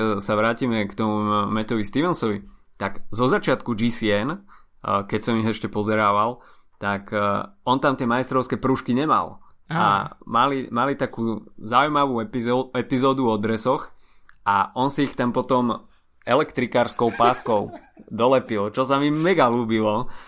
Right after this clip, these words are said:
Speaker 1: pretože on je na ten britský titul fakt hrdý, a teda právom. A podľa mňa je škoda, keď, keď, eh, národný šampión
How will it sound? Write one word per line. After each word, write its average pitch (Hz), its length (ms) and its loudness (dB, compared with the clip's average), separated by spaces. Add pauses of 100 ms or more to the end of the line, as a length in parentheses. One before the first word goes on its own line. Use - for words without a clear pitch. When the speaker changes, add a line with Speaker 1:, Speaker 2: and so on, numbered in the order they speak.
(140)
Speaker 1:
pretože 110 400 0
on 123 320 2
je 113 80 0
na 110 160 -2
ten 110 320 0
britský 117 340 0
titul 107 540 -2 (160)
fakt 120 320 0
hrdý, 110 480 -4 (480)
a 104 80 -4
teda 127 180 2
právom. 95 460 0 (560)
A 92 100 6 (1000)
podľa 98 240 -2
mňa 98 160 -4
je 101 100 -6
škoda, 175 300 0
keď, 110 200 -6 (280)
keď, 98 220 -8 (100)
eh, 101 100 -6 (300)
národný 104 400 0
šampión 117 720 -2